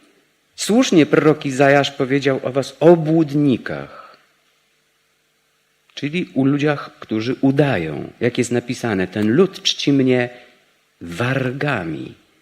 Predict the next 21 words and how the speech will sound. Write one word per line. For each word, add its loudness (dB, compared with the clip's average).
lecz -6
sercem -4
swym -6
daleko 0
jest -10
ode -12
mnie”. -14
I -6
do-, 2
dotykamy -2
tutaj -2
tego 2
konfliktu -4
pomiędzy 0
tym, -2
co -2
jest -4
zewnętrzne 0
i, 2
i 4
wewnętrzne. 0